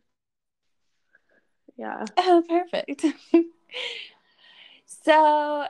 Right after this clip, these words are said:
Speaker 2: okay, so yeah, so that's kind of my rule for
Speaker 1: Yeah.
Speaker 2: this year is to make sure I'm listening to the little nudges that, like, the negative nudges sometimes you feel,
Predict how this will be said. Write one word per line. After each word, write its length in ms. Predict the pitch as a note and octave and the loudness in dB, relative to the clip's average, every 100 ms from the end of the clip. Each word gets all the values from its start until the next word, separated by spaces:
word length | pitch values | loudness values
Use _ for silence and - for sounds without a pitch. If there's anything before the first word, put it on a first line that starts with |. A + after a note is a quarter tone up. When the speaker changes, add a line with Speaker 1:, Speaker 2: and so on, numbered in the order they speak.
| - | -10
Speaker 2:
okay, 200 | F#4+ F4+ | -8 -10
so 160 | - F4 | -8 -8
yeah, 320 | F#4+ G4 G#3 | -6 -6 -8
so 140 | - | -12
that's 320 | C#4 D#4+ - | -10 -10 -12
kind 360 | _ - C#4 C4+ | _ -14 -10 -8
of 440 | C#4 C4+ C4 A3+ G3+ _ _ _ _ - | -8 -8 -8 -12 -20 _ _ _ _ -18
my 300 | G#3 G3+ G3 F3 | -12 -10 -10 -10
rule 300 | A#3 A#3+ D4 | -8 -6 -6
for 140 | A#3 | -8
Speaker 1:
Yeah. 40 | A3 | -8
Speaker 2:
this 320 | G#3 G3+ - | -10 -12 -10
year 240 | E3+ - - _ - | -10 -10 -14 _ -10
is 400 | G3 G3 F#3 - - | -8 -8 -12 -18 -8
to 520 | G#3+ G3 F#3+ F#3 F3 - _ | -4 -4 -6 -8 -12 -16 _
make 320 | G3+ G#3+ B3+ | -4 -2 -2
sure 380 | - A#3 G#3 - | -2 -2 0 -2
I'm 200 | F#3 F#3+ | -6 -6
listening 640 | F#3 F#3 F#3 A3+ A3 A3 | -6 -8 -8 -8 -6 -8
to 120 | G#3+ F3+ | -8 -4
the 140 | F#3+ | -4
little 320 | E3 F3 G3+ | -2 -2 0
nudges 680 | A3+ G3 E3+ F3 E3+ E3+ - | 0 -2 -2 -2 -2 -4 -2
that, 300 | E3 D#3 - - | 0 0 -2 -4
like, 180 | E3 E3 | -6 -6
the 80 | F3+ | -4
negative 420 | F3 E3+ G3 G#3+ | -4 -4 -4 -6
nudges 400 | G#3 F3+ F3 F3 | -6 -6 -6 -6
sometimes 460 | E3+ E3+ G3+ G3+ G#3 | -6 -6 -6 -6 -8
you 80 | |
feel, 260 | G3+ E3 D3+ | -6 -6 -6